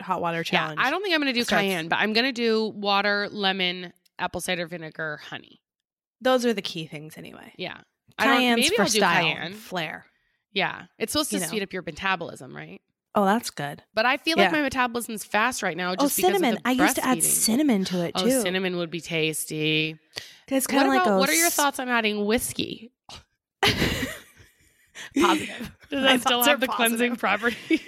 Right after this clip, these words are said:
Speaker 2: <laughs>
Speaker 1: Yeah,
Speaker 2: Yeah.
Speaker 1: absolutely.
Speaker 2: That's what
Speaker 1: Didn't
Speaker 2: I'm
Speaker 1: you know?
Speaker 2: thinking.
Speaker 1: It's like coconut oil, apple cider vinegar, whiskey.
Speaker 2: Whiskey.
Speaker 1: Anything
Speaker 2: Honestly,
Speaker 1: that's wrong. Put whiskey in your
Speaker 2: I,
Speaker 1: hair, got dry
Speaker 2: I,
Speaker 1: skin,
Speaker 2: <laughs> yeah,
Speaker 1: whiskey,
Speaker 2: right,
Speaker 1: you know, the whole
Speaker 2: right.
Speaker 1: thing.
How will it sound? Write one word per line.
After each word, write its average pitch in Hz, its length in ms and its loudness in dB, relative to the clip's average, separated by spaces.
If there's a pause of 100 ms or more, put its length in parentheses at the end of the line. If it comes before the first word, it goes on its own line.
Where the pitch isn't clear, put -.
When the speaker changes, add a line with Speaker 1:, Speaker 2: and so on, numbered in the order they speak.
Speaker 2:
<laughs> - 60 -12
Speaker 1:
Yeah, 381 320 4
Speaker 2:
Yeah. 339 120 6
Speaker 1:
absolutely. 226 1080 2
Speaker 2:
That's 233 180 -2
what 262 80 -2
Speaker 1:
Didn't 320 180 4
Speaker 2:
I'm 370 40 -4
Speaker 1:
you 294 100 2
know? 233 140 2
Speaker 2:
thinking. 233 140 4
Speaker 1:
It's 285 80 -4
like 240 160 0
coconut 285 560 0
oil, 233 500 2
apple 214 220 -4
cider 220 240 -6
vinegar, 175 640 -6 (220)
whiskey. - 640 -2 (240)
Speaker 2:
Whiskey. 202 240 -2
Speaker 1:
Anything 220 200 4
Speaker 2:
Honestly, 240 300 4
Speaker 1:
that's 226 100 2
wrong. 202 120 -2 (360)
Put - 160 -2
whiskey 226 300 2
in 226 60 2
your 185 100 2
Speaker 2:
I, 156 40 -8
Speaker 1:
hair, 233 500 0
got - 160 0
dry 196 180 2
Speaker 2:
I, 269 80 2
Speaker 1:
skin, 233 240 4
Speaker 2:
<laughs> 220 80 0
yeah, 196 220 4
Speaker 1:
whiskey, 247 440 0
Speaker 2:
right, 190 100 2
Speaker 1:
you - 40 2
know, 240 180 -4 (100)
the 202 60 -14
whole 202 120 -8
Speaker 2:
right. 185 120 0
Speaker 1:
thing. 190 140 -16